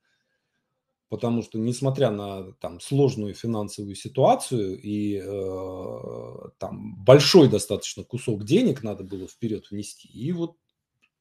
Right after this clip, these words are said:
сделал, прям очень доволен этим.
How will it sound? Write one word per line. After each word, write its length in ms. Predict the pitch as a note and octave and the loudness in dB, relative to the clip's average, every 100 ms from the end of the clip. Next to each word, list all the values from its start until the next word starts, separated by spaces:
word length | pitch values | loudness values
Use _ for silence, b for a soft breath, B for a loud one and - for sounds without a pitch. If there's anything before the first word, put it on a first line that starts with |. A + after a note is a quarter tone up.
| _ _ _ _ | _ _ _ _
сделал, 480 | - F#2+ G2+ C3+ C#3 | -16 -12 2 4 4
прям 340 | - A#2+ A#2+ G#2 | 0 -2 0 -2
очень 280 | A2+ B2 G2 | -2 -2 -2
доволен 460 | F#2 F2+ F#2 F2+ | -4 -6 -10 -10
этим. 320 | E2+ - - | -14 -18 -20